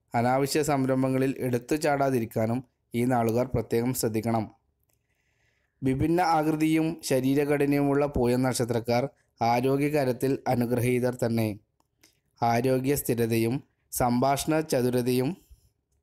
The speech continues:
നീതിബോധവും ഇവരുടെ അനുഗ്രഹീത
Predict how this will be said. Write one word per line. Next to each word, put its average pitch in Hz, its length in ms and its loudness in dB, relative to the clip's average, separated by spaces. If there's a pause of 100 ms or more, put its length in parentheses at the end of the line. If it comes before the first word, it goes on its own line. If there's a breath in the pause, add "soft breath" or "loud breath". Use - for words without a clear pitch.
(640)
നീതിബോധവും 135 720 0 (120)
ഇവരുടെ 123 360 0
അനുഗ്രഹീത 127 600 0